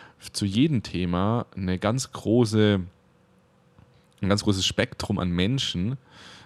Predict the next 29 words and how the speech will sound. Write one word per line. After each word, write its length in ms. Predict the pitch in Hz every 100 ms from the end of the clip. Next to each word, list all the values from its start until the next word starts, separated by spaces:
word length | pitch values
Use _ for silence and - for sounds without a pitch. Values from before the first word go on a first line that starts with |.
| -
die 300 | 98 101 101
verschiedene 380 | 107 101 131 117
Menschen 280 | 104 110 107
damit 200 | 95 -
ansprechen 480 | 117 120 - - -
können. 260 | - - - - - -
Weil 140 | 98
wenn 160 | 98 104
du 340 | 120 170 170 - -
über 180 | 113 107
Psychedelika 460 | 107 107 156 101
sprichst, 480 | 92 - 98 - -
sprichst 300 | - 113 120
du 60 | 117
vielleicht 320 | 110 117 117 - -
die 60 | 120
Mütter 240 | 123 131
nicht 240 | 123 - -
an. 140 | 71 - - -
Wenn 140 | 104 117
ich 140 | 165
darüber 240 | 123 104 104
spreche, 340 | - 110 123
spreche 160 | 113 117
ich 60 |
sie 100 | 110
auch 120 | 123
nicht 180 | 120 -
an. 100 | -